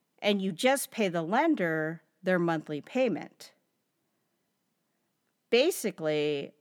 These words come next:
they just collect money from you,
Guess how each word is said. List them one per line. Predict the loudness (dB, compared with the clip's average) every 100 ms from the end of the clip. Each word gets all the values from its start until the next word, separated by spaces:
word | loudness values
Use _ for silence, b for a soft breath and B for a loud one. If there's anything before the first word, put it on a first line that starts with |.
| _ -10
they | 2 4 6
just | 4 0 -2
collect | -2 2 2 0 -2
money | 0 2 2 0
from | -2 -6 -6
you, | -8 -8 -10 -12